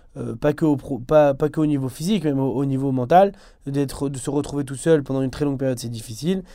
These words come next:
Et donc, c'est pourquoi j'encourage tout le monde à accomplir cette mitzvah de Bikur Cholim, mais à distance, par téléphone. C'est-à-dire que, bien qu'en général,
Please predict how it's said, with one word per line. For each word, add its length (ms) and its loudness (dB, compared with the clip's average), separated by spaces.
Et 120 -4
donc, 260 0
c'est 180 -4
pourquoi 300 4
j'encourage 760 6
tout 100 -2
le 60 4
monde 240 6
à 100 10
accomplir 480 2
cette 160 -8
mitzvah 340 4
de 360 2
Bikur 420 -6
Cholim, 340 2
mais 440 2
à 120 0
distance, 480 -6
par 180 4
téléphone. 480 0
C'est-à-dire 400 -4
que, 260 2
bien 160 2
qu'en 160 0
général, 680 8